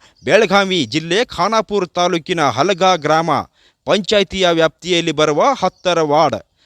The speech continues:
ಗ್ರಾಮದಲ್ಲಿ ಇಂದು ಖಾನಾಪುರ ತಾಲೂಕಾ ಮಹಿಳಾ ಬ್ಲಾಕ್ ಕಾಂಗ್ರೆಸ್ ಅಧ್ಯಕ್ಷೆ ಹಾಗೂ ಹಲಗಾ ಗ್ರಾಮ ಪಂಚಾಯಿತಿ ಸದಸ್ಯೆ ಶ್ರೀಮತಿ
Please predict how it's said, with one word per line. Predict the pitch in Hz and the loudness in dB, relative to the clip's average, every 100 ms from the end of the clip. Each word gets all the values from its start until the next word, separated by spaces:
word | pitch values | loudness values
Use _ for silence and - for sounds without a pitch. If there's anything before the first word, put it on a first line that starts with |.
| _ _ | _ _
ಗ್ರಾಮದಲ್ಲಿ | 110 160 175 160 156 185 269 | 0 2 2 2 0 0 0
ಇಂದು | 226 202 180 | 0 0 -2
ಖಾನಾಪುರ | - 151 214 233 220 190 | -2 -2 0 0 0 -4
ತಾಲೂಕಾ | - 185 185 - 180 | -2 -2 -2 0 -2
ಮಹಿಳಾ | 147 156 170 220 247 | 0 0 0 2 0
ಬ್ಲಾಕ್ | 156 185 175 | 0 -2 0
ಕಾಂಗ್ರೆಸ್ | - 165 160 156 - - | -2 -4 -2 -4 -6 -8
ಅಧ್ಯಕ್ಷೆ | 143 135 147 - 151 269 _ - _ | -6 -4 -4 -2 -2 -4 _ -20 _
ಹಾಗೂ | 156 170 156 131 - | 2 2 2 -4 -2
ಹಲಗಾ | 165 196 175 170 | -4 0 2 2
ಗ್ರಾಮ | 147 160 170 | 2 -2 -2
ಪಂಚಾಯಿತಿ | - 156 160 151 170 139 | -6 -4 -2 -4 -4 -8
ಸದಸ್ಯೆ | 143 151 151 180 247 | -2 -2 -2 -2 -4
ಶ್ರೀಮತಿ | - 151 185 165 151 214 | -2 0 2 0 -2 -6